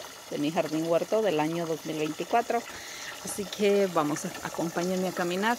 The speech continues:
Yo ya ni me molesto en poner plantas en este estanque porque los animales hacen un desastre. Miren, vinieron anoche y movieron eso y, pues, el agua se está un poquito tirando.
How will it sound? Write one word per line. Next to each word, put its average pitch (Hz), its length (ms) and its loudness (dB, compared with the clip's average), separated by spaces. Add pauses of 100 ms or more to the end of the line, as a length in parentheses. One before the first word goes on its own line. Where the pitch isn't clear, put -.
(400)
Yo 185 160 6
ya 202 580 8 (360)
ni 190 100 2
me 190 140 2
molesto 190 400 4
en 220 80 2
poner 190 260 2
plantas 196 440 0
en 185 100 -2
este 185 220 -6
estanque 208 380 -2
porque 180 360 -2
los 156 200 -2
animales 165 540 2 (200)
hacen 220 300 0
un 220 120 0
desastre. 214 480 -2
Miren, 151 320 0
vinieron 196 400 2
anoche 226 400 0
y 285 60 4
movieron 202 580 2
eso 339 360 -2 (800)
y, 214 460 0 (400)
pues, - 160 -4
el 170 100 2
agua 160 180 2
se 180 120 -6
está 190 160 -2
un 185 40 -4
poquito - 380 -6
tirando. 170 420 0